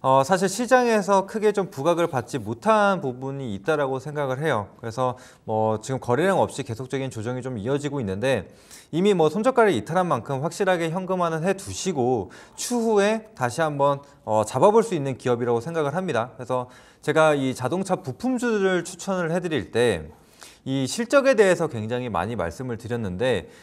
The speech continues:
어, 지금 부품주들 전반적으로 실적이 꺾이지 않았습니다. 여전히 실적이 좀 잘 나오고 있는 상황이기 때문에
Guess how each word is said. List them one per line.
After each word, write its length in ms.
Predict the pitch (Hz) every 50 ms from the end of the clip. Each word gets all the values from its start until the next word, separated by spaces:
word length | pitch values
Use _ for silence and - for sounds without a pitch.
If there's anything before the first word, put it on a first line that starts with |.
| - _
어, 280 | - 123 123 123 123 120 120
지금 220 | - 156 175 151
부품주들 540 | - 156 160 - 247 240 214 220 180 214 190
전반적으로 720 | - 113 110 123 160 214 226 220 233 214 202 196 190 185
실적이 420 | 185 - - 233 220 254 233 220 208
꺾이지 380 | 226 233 233 233 294 269 285
않았습니다. 560 | 226 139 113 127 131 - 143 135 117 113 101
여전히 360 | 92 92 107 123 185 196 208 196
실적이 380 | 196 202 196 - 180 160 165
좀 140 | 156 160 147
잘 220 | - - 95 101
나오고 320 | 123 143 156 160 135 143 131
있는 200 | 117 110 110 110
상황이기 460 | 117 151 160 156 135 110 196 202 135
때문에 540 | - - 123 101 92 104 131 143 135 110